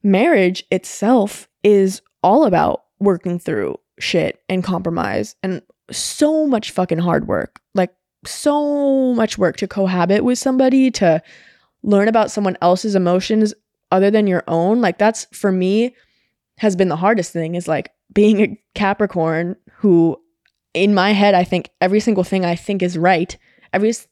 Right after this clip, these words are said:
everything I do is right. Like, every decision, I'm the smartest. I know the best way to do everything. To sit there and have an argument and be like, "Oh, well, I was wrong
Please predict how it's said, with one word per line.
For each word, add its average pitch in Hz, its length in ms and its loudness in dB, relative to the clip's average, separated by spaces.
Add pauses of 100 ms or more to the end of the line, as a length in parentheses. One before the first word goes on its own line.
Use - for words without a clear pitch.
(120)
everything 240 320 2
I 180 100 -2
do 220 280 0
is 185 160 2
right. 165 380 2
Like, 170 200 0
every 202 200 0
decision, 185 680 0
I'm 190 160 0
the 208 60 0
smartest. 180 560 -2
I 180 100 0
know 208 160 2
the 208 100 4
best 185 300 0
way 185 160 4
to 196 100 2
do 190 200 0
everything. 160 640 -2 (840)
To 185 480 4 (420)
sit 220 320 -2
there 175 240 2
and 180 240 -2
have 185 140 0
an 196 80 0
argument 208 320 2
and 180 60 -2
be 175 80 4
like, 170 220 0
"Oh, 294 120 4
well, 196 300 0
I 220 160 2
was 190 220 0
wrong 175 440 0